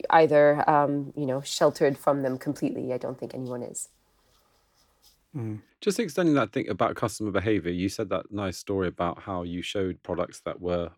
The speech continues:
Speaker 3: more sustainable, or, you know, and, and therefore the sales went up as a result.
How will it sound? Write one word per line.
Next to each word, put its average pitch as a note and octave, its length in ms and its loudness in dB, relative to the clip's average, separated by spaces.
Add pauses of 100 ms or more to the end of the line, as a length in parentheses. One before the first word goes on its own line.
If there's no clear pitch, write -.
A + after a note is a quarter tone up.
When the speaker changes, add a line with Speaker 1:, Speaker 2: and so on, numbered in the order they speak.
Speaker 3:
more F2 300 -4
sustainable, E2+ 760 -4
or, F2 300 -14
you F2 80 -10
know, E2+ 180 -10
and, F2+ 240 -8
and F2 160 -2
therefore F2+ 320 -6
the F#2 160 -10
sales F2 360 -4
went E2+ 200 -4
up E2+ 140 -6
as E2+ 120 -8
a F2 60 -6
result. E2 540 -4